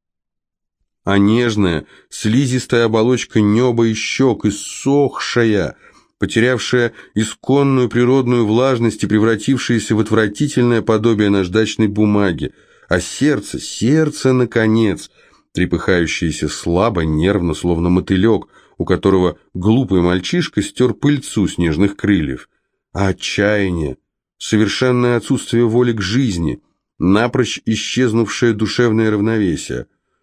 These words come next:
Все это и многое другое излечивалось блаженной кружкой жигулевского пива,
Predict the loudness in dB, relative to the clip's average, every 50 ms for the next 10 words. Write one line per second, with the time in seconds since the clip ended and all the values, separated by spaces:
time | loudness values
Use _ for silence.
0 | _ _ _ _ _ _ _ _ -16 -6 0 0 0 0 0 _ 0 0 0 0
1 | 0 0 0 0 0 0 2 2 2 4 4 2 2 0 0 0 -2 -2 -2 -2
2 | -2 -2 0 2 2 2 2 2 0 -4 _ _ _ _ _ _ _ 0 0 0
3 | 2 2 2 2 2 0 0 0 0 0 2 0 0 -2 -2 0 0 2 2 0
4 | 0 0 0 2 2 2 2 0 0 -2 -2 -2 0 2 0 0 0 -2 -2 0
5 | 0 0 -2 0 0 2 2 0 0 -4 -6 -4 -2 -2 -2 -2 -4 -4 -2 0
6 | 2 2 0 -2